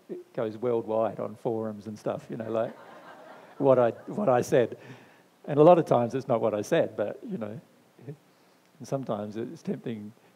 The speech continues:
Oftentimes we have a recording of what I actually said, and if you compare the recording to what they claim I said, it's quite often quite different. But it was their interpretation of what I said, and they think I've treated them badly, and so that's where it gets, uh, how others treat us. We're really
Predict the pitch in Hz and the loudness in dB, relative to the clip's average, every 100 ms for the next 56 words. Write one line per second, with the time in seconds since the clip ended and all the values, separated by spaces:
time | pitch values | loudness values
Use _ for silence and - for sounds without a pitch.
0 | - 349 - - 135 160 123 107 113 104 | -20 -12 -6 -2 -2 -2 -6 -4 -4 -4
1 | 110 117 101 113 - 226 220 117 107 98 | -6 -6 -4 -2 4 6 6 2 -2 -6
2 | - - - - - 113 117 113 147 - | -6 -8 -8 -10 -4 -4 -4 -8 -10 -6
3 | - 160 123 117 113 160 170 113 135 120 | 0 0 0 -4 0 2 2 0 -2 -2
4 | 123 120 170 240 196 147 143 147 139 - | -2 -2 0 0 -2 -2 -2 -2 -4 -4
5 | 131 139 131 123 120 120 113 151 147 113 | -4 -2 -4 -8 -8 -8 -6 -8 -8 -10
6 | - - - _ - 110 - - _ _ | -12 -20 -20 _ -4 -4 -4 -20 _ _
7 | _ - 139 120 117 117 113 139 117 - | _ -8 -8 -8 -6 -6 -6 -8 -8 -2
8 | 127 131 131 123 123 - 135 131 110 110 | -2 -2 -4 -4 -4 -2 -2 0 -2 -6
9 | 120 - 131 127 117 139 123 113 113 143 | -6 -4 -4 -4 -4 -4 -2 -4 -2 2
10 | 143 131 139 139 107 101 110 104 117 - | 2 2 0 -2 -6 -6 -6 -4 -6 -8
11 | - - 131 - - 208 - 107 - 110 | -16 -20 -20 -20 -20 -16 -10 -10 -8 -8
12 | - - - - - - - 117 107 104 | -10 -18 -20 -16 -12 -12 -10 -6 -4 -4
13 | 104 - 113 104 107 - - 113 110 - | -6 -12 -10 -8 -8 -12 -14 -10 -10 -10
14 | 135 139 117 104 | -4 -2 -4 -6